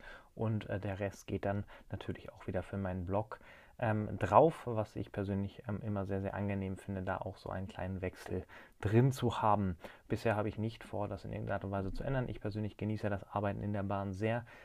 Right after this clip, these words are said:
weil ich da tatsächlich, ähm, nicht, du-, also durch Anrufe zwar schon gestö-, gestört werden kann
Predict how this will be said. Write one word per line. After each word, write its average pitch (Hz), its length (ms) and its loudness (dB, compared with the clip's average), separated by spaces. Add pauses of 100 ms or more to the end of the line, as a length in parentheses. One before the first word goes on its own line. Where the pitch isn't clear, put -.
(120)
weil 101 160 2
ich 95 120 -4
da 101 200 4
tatsächlich, 101 540 -2 (160)
ähm, 101 380 -2
nicht, 127 460 0
du-, 110 260 -4
also 98 260 0
durch 104 180 -2
Anrufe 123 380 6
zwar 110 200 2
schon 113 200 -2
gestö-, 113 480 0
gestört 107 460 0
werden 101 260 4
kann 165 320 2